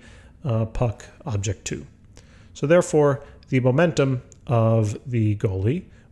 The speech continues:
will be equal to the mass of that goalie, okay, so that'd be M one, uh, multiplied then by the velocity of that goalie before the collision,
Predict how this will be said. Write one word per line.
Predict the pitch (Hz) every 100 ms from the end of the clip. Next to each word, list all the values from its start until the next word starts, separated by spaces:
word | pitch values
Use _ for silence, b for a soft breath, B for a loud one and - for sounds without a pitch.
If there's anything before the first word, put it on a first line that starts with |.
| -
will | 117
be | 110 123
equal | 147 - 135
to | -
the | 120
mass | 113 139 165 -
of | 139
that | 120 110
goalie, | 117 101 117 185 - - - - - -
okay, | 113 87 110 110 143
so | - 120 104
that'd | 107 104
be | - 101 110 -
M | 113 113
one, | 101 95 160 B B B B B B
uh, | 156 156
multiplied | 156 175 180 160 170 160 151
then | 156
by | 143 147
the | 147
velocity | 156 175 185 175 131 135
of | 117
that | 110 104
goalie | - 98 101 156 175 - - - - -
before | 190 - 185 143
the | 123
collision, | 117 101 87 85